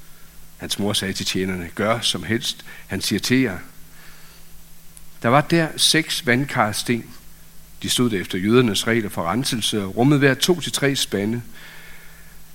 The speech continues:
Jesus sagde til dem, "Fyld karrene med vand," og de fyldte dem helt op, og han sagde til dem, "Øs nu op og bær det hen til skafferen." Det gjorde de så, men da skafferen havde smagt på vandet, der var blevet til vin, han vidste ikke, hvor den kom fra, men det vidste de tjener,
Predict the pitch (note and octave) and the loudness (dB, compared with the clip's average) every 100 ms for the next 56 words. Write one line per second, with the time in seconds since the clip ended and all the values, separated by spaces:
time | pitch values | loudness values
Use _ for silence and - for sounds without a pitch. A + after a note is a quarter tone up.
0 | - C#3+ D3+ - C3+ - E3 D3 - - | 6 6 8 10 10 12 10 10 0 -8
1 | - - E3 C#3+ - F#3+ E3+ A#2+ A2+ A2 | -12 2 4 4 4 4 6 6 6 6
2 | C3+ D3+ C3+ A#2 - - - - - - | 6 4 -4 -10 -14 -18 -18 -16 -18 -10
3 | F#2+ G2 B2 B2+ G2+ G2 B2+ G2 G#2+ - | -6 0 2 4 2 4 2 4 0 0
4 | G#2+ G#2+ G2+ A2+ G#2 C#3+ C#3 G2 - - | -4 -2 2 0 2 0 0 -8 -10 -16
5 | - - C3 - E3 B2+ C#3 C#3 A2 D3 | -16 -2 0 6 8 8 8 4 4 4
6 | A#2+ C#3 C3+ A#2+ - A#2+ D3+ G2 E2+ - | 6 2 0 -2 6 6 6 0 -8 -12
7 | - - - - - - - - - F#2+ | -18 -16 -16 -16 -16 -16 -16 -16 -8 0
8 | G2+ A#2+ C3+ A2+ A2 A2 A2 G#2+ A#2 - | 6 6 6 4 6 4 4 4 4 8
9 | D#3+ F#3 B2+ G2+ A#2+ G#2+ C3 D3 - A2 | 8 8 2 4 4 4 4 2 0 2
10 | B2+ D#3 G#2 F2+ - - E2 E2+ - F2 | 4 4 2 -2 -12 -8 -4 -4 -4 -4
11 | - G2 C#3+ D2+ - - F#2 A2 - A#2 | -2 0 0 -2 -8 -6 2 2 4 0
12 | A2 F#2 F#2 - D3 C3 A#2+ A2+ G2+ G2 | 2 -4 -4 0 2 2 0 0 0 -2
13 | C3 C#3+ C#3+ D3 C#3 - C#3+ D#3+ | 0 -2 -2 -4 0 4 4 4